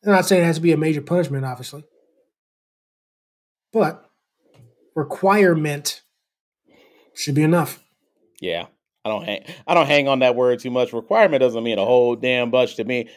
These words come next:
Speaker 2: especially for the National Football League.
Speaker 1: I'm not agreeing with you, and that, but that's the problem.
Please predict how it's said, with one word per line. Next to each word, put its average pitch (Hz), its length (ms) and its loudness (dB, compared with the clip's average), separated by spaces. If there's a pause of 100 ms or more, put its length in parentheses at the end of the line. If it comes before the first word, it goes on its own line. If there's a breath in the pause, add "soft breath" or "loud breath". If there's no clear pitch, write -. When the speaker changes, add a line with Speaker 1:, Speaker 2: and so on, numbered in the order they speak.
(120 loud breath)
Speaker 2:
especially 120 680 0
for 113 100 -6
the 101 80 -4
National 98 380 -8
Football 85 440 -6
League. 69 260 -14 (260)
Speaker 1:
I'm 202 100 0
not 202 160 2
agreeing 226 200 0
with 196 80 -2
you, 160 80 -2
and 156 80 -6
that, 175 180 -6
but 180 60 -4
that's 175 160 -4
the - 60 -16
problem. 165 340 -2